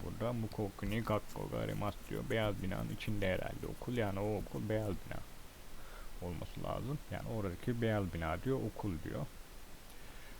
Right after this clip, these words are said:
Okulun kanjisine bakalım. Buradaki tamam. Diğer kanji ise şu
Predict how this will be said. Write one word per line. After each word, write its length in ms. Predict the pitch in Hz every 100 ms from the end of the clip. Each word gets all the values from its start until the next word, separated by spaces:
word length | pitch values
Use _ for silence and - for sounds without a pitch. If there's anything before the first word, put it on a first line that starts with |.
| -
Okulun 360 | 117 - 131 113
kanjisine 540 | - 131 120 - 110
bakalım. 720 | 123 - 131 135 139 139 135
Buradaki 440 | 127 110 101 - 110
tamam. 380 | - 127 113 127 - - - - - - -
Diğer 240 | 135 127 113
kanji 340 | 113 104 95
ise 280 | 92 - 104
şu 260 | - 135